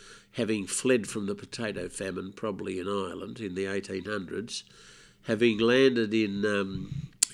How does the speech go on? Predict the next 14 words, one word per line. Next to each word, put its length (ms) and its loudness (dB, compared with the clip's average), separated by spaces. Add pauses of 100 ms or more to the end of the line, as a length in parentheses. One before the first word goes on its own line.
Glasgow, 880 -2 (720)
uh, 300 -4
maybe 640 -2 (340)
late 320 2
eighteen 460 -2
hundreds, 640 -6 (680)
um, 680 0
and 240 2
she 320 10
wants, 680 4 (800)
um, 960 2 (280)
a 100 2
new 800 8
start. 800 -2